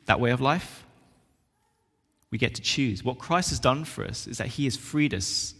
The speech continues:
from sin. We're no longer slaves to sin, but we are slaves now to righteousness, which means that we get to choose to serve righteousness. We get to serve those things and put to death those old ways and old patterns.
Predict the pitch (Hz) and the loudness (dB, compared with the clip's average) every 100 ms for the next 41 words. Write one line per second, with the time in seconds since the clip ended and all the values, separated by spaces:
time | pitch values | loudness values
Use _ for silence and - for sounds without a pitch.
0 | _ _ 117 104 - 101 95 - - - | _ _ -6 -4 -2 -2 -2 -8 -18 -20
1 | - _ _ _ _ _ _ _ _ _ | -20 _ _ _ _ _ _ _ _ _
2 | _ - 123 131 143 143 123 - - 127 | _ -2 2 4 4 4 4 4 2 0
3 | _ _ - - 95 95 - - _ _ | _ _ -2 0 -2 -4 -12 -20 _ _
4 | _ _ _ _ _ - 110 107 - 127 | _ _ _ _ _ -6 0 6 6 6
5 | 120 117 117 107 98 101 104 - - 104 | 4 2 0 -2 -2 -2 -2 -2 -8 -10
6 | 123 135 131 123 113 120 - - - 113 | -8 -4 -2 -2 -2 -4 -4 -4 -2 -2
7 | - 147 131 104 - - 139 110 98 - | 2 2 2 -2 -2 2 2 2 -2 -6
8 | - 101 - - 104 - 120 123 127 - | -6 -6 -6 -10 -10 -6 -4 -4 -4 -4
9 | - _ _ 110 110 113 95 98 - - | -6 _ _ -2 -2 -2 -2 -2 -6 -10
10 | - _ - 113 - - 101 117 101 - | -20 _ -12 -8 -8 -8 -2 0 0 -2
11 | - - - - _ _ - 104 - 117 | -12 -20 -20 -20 _ _ -2 -2 -2 -4
12 | 110 104 101 98 - - 98 101 - 98 | 0 2 2 0 -2 -4 -4 -4 -4 -6
13 | - 92 95 - | -6 -4 -2 -2